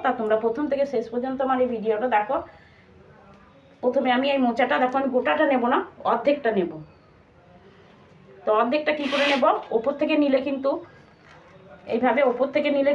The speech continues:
কিন্তু এই, এইগুলাই পাওয়া যাবে, ভেতরের অংশটা পাওয়া যাবে না। তার জন্য এই মোচাটাকে দুদিন করার জন্য যে ভাবে নিতে হবে, আমি সেইভাবে নিচ্ছি। দেখো,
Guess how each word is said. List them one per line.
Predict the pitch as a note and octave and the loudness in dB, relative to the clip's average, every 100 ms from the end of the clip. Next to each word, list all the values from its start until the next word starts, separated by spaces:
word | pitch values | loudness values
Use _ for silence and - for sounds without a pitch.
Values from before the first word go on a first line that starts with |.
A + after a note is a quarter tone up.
| D4 | 2
কিন্তু | D4 D4 G#4+ - - - - - - - A3+ | 0 0 -2 -4 -20 -20 -20 -20 -20 -2 0
এই, | B3 - - - - - C4 | 0 -2 -16 -20 -20 -6 0
এইগুলাই | B3+ C4 D4+ D4+ | 0 2 2 4
পাওয়া | B3+ G#3+ G3 | 2 2 2
যাবে, | F3 F3+ | -2 -2
ভেতরের | A#3 C#4 C#4 C4+ | 0 4 4 4
অংশটা | C4 D#4 E4+ | 2 0 0
পাওয়া | D#4 F#3+ | 2 2
যাবে | F3+ F3 | 0 -2
না। | F3 - | -2 -2
তার | A#3 | 0
জন্য | C#4 C#4+ | 0 0
এই | C4+ | 0
মোচাটাকে | A#3 B3 B3 B3+ F4+ - - - - - - - - G3 | 0 0 -2 -2 -4 -4 -16 -20 -20 -20 -20 -20 -12 -4
দুদিন | B3 D4+ D#4 | 2 4 6
করার | C4 B3 A#3+ | 6 4 2
জন্য | A#3+ B3 | 0 0
যে | A#3+ A3 - - - G#3 G3 - - - - - - - - - - - - G#3+ | 0 0 -2 -16 -4 -2 -2 -6 -8 -4 -4 -4 -14 -16 -14 -10 -4 0 0 2
ভাবে | B3+ B3+ | 2 2
নিতে | B3 C4 | 2 0
হবে, | B3+ F#4 | 0 0
আমি | C#4 C4 | 0 0
সেইভাবে | A3 A3 A3+ B3 | 0 0 0 0
নিচ্ছি। | A3 - D#4+ - - - - - - - - - | -2 -6 -8 -8 -14 -20 -20 -20 -20 -20 -18 -4
দেখো, | G#3 - | -2 2